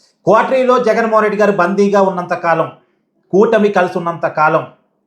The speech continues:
వైసీపీ తిరిగి గెలవటం సాధ్యమయ్యే పని కాదు. జగన్మోహన్ రెడ్డి గారు తిరిగి ముఖ్యమంత్రి కాలేరు.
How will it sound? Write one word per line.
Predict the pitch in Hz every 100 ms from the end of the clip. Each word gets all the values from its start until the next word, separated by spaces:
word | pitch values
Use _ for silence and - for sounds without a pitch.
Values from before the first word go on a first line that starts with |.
| _ -
వైసీపీ | 131 226 220 226 214 233
తిరిగి | - 196 202 202
గెలవటం | 190 190 196 196
సాధ్యమయ్యే | 165 165 185 175 170
పని | 170 151
కాదు. | 143 139 143 196 - _ _ _ _
జగన్మోహన్ | 135 185 226 233 220 208 208
రెడ్డి | 196
గారు | 202 196
తిరిగి | 196 180 202
ముఖ్యమంత్రి | 180 - 165 156 175
కాలేరు. | - 139 139 131 131